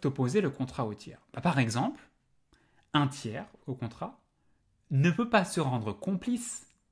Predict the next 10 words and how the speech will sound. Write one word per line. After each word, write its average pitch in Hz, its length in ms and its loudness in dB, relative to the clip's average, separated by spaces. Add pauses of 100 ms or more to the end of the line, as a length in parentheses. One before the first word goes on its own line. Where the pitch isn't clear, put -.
(760)
de 131 140 4
la 160 160 8
violation 185 500 4
d'une 127 180 0
obligation 120 540 -2
contractuelle 131 800 -6
par 120 200 0
l'une 208 200 4
des 196 100 4
parties. - 380 -2